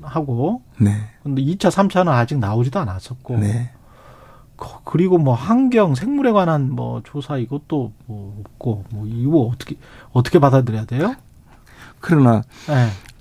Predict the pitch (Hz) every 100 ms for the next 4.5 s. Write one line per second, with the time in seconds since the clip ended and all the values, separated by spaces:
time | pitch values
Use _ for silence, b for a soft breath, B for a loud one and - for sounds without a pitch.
0 | - - - 117 160 - 160 160 151 127
1 | - 110 104 120 113 110 - 107 107 -
2 | 156 160 147 - 120 113 107 98 104 104
3 | 117 110 110 101 151 131 107 98 B B
4 | - - 113 113